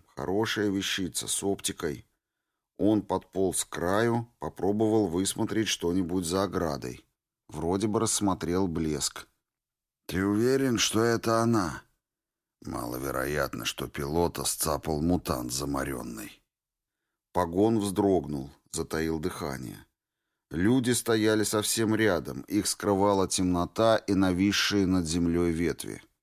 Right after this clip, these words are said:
Вскоре он заметил бесшумно скользящие тени. Они искали товарища, но винтовку пока не заметили. "Даже кнопку на спасателе нажать не успел". Снова заговорил второй голос, низкий и хриплый.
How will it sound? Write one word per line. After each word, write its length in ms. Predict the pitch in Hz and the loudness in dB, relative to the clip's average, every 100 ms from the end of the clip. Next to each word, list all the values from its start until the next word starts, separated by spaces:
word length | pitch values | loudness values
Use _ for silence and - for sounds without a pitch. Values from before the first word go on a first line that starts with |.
| _ _ _ _ _ | _ _ _ _ _
Вскоре 480 | - - 107 131 117 | -6 -2 4 6 6
он 160 | 113 113 | 4 4
заметил 520 | 101 98 113 104 110 | 4 4 2 2 0
бесшумно 640 | 90 95 - - 107 110 | 2 0 0 0 2 4
скользящие 880 | 107 - 95 85 90 90 - 92 90 | 2 0 0 0 0 0 0 -2 -2
тени. 540 | - 98 85 69 50 _ _ _ - | -2 -2 -2 -2 -8 _ _ _ -4
Они 300 | 78 82 90 | 0 2 2
искали 420 | 87 - 98 87 | 0 0 0 0
товарища, 800 | 80 80 90 113 104 - 73 69 _ _ | 0 0 2 2 2 0 -2 -8 _ _
но 180 | - 90 | 0 2
винтовку 640 | 85 82 - 113 120 - | 4 0 2 2 2 -4
пока 320 | - 82 87 92 | -4 -4 0 2
не 140 | 98 | 2
заметили. 640 | 95 98 82 65 58 50 50 _ _ _ _ _ _ _ _ | 4 2 2 -2 -8 -8 -14 _ _ _ _ _ _ _ _
"Даже 540 | - 64 67 76 67 65 | -8 -6 -4 -4 -6 -8
кнопку 500 | - 76 76 - 65 | -6 -2 -2 -2 -8
на 100 | 65 | -6
спасателе 720 | 65 - 69 76 52 - - 58 | -6 -4 -2 -2 -2 -6 -6 -8
нажать 420 | 64 62 - - | -6 -6 -6 -8
не 120 | - | -6
успел". 520 | 62 - 60 55 - - _ _ _ _ | -4 -4 -6 -10 -12 -18 _ _ _ _
Снова 520 | - 104 113 120 117 104 | -6 0 2 2 4 2
заговорил 640 | 98 87 95 92 104 104 | 2 2 4 4 4 2
второй 420 | - 92 95 92 | 2 2 4 2
голос, 580 | 87 87 76 69 - - | 2 2 2 0 -4 -4
низкий 540 | 90 92 98 - 95 92 | 0 2 2 0 -2 -2
и 160 | 95 | -2
хриплый. 640 | 90 90 78 - 53 - | -4 -2 -4 -4 -12 -14